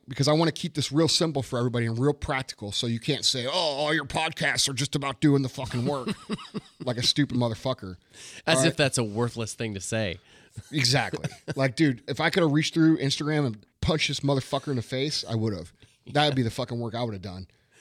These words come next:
Speaker 1: So, I, the second point is you gotta identify your audience. Who are the people that you want to attract? Who, uh, is your content for? What are you trying to do?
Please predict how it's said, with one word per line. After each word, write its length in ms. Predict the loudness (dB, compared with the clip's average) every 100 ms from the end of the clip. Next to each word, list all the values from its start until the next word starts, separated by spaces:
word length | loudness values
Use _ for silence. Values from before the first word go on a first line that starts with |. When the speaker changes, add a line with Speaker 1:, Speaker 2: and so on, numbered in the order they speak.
| -20 -20 _
Speaker 1:
So, 360 | 0 4 4 2 _ _ _ _ _ -4
I, 160 | 0 0 -2
the 80 | -2
second 400 | 2 2 2 0
point 340 | 4 4 4
is 340 | 4 6 4 2
you 100 | 0
gotta 380 | 2 4 4 4
identify 720 | 0 2 4 4 2 0 0
your 220 | 0 -2 -2
audience. 540 | 2 2 0 -2 -6 -6 -14 _ -2
Who 500 | 6 8 8 6 2 2
are 280 | 6 6 4
the 100 | 2
people 480 | 0 0 4 4 4
that 80 | 2
you 120 | 2
want 320 | 4 4 2 -2 _ 0
to 160 | 2
attract? 480 | 2 0 -2 -4 -8 -20 -20 _ 0
Who, 480 | 6 6 6 4 -2 _ _ -14
uh, 60 | -12 -12 2
is 200 | 4 4
your 100 | 2
content 580 | 0 0 0 0 -2 -4
for? 440 | 2 4 4 2 -10 -18 0
What 180 | 2 4
are 40 |
you 120 | 2
trying 280 | 2 2 4
to 60 | 4
do? 220 | 2